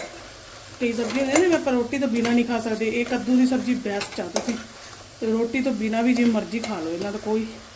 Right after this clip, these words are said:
ਟੇਸਟੀ ਵੀ ਵੱਧ ਲੱਗਦੀ ਹੈ ਮੈਨੂੰ ਤਾਂ ਬਹੁਤ। ਮੈਂ ਤਾਂ ਸ਼ਾਮ ਨੂੰ ਨਾ ਕੋਸ਼ਿਸ਼ ਕਰਦੀ ਹੁੰਦੀ ਹਾਂ, ਜਿਵੇਂ ਕੱਦੂ ਦੀ ਜਦੋਂ ਸਬਜ਼ੀ ਹੁੰਦੀ, ਮੈਂ ਕੋਸ਼ਿਸ਼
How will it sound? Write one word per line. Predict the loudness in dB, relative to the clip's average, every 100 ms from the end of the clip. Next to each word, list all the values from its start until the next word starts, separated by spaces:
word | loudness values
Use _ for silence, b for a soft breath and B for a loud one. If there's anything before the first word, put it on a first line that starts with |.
| -18 -18 -18 -20 -18 -16 -16 2
ਟੇਸਟੀ | 6 6 4 -2
ਵੀ | 0
ਵੱਧ | 2 2
ਲੱਗਦੀ | 2 2 2 -2
ਹੈ |
ਮੈਨੂੰ | -4 -4 -2
ਤਾਂ | -2
ਬਹੁਤ। | -2 -4 -2
ਮੈਂ | -2
ਤਾਂ | 0 -2 -4 -10 -14 B B B -16 -14 -10
ਸ਼ਾਮ | -6 -2 2 4
ਨੂੰ | 4
ਨਾ | 4 2
ਕੋਸ਼ਿਸ਼ | 0 0 -2 0
ਕਰਦੀ | -2 0 0
ਹੁੰਦੀ | 0
ਹਾਂ, | 0
ਜਿਵੇਂ | -2 -4 -10 -18 -12 -12 -12 -18 -12 -10 -10 -12 -16 -18 -18 -6
ਕੱਦੂ | -6 -2 0
ਦੀ | 0
ਜਦੋਂ | 0 -2
ਸਬਜ਼ੀ | -2 -2 0
ਹੁੰਦੀ, | 2 4
ਮੈਂ | 0
ਕੋਸ਼ਿਸ਼ | 0 -2 -2 -8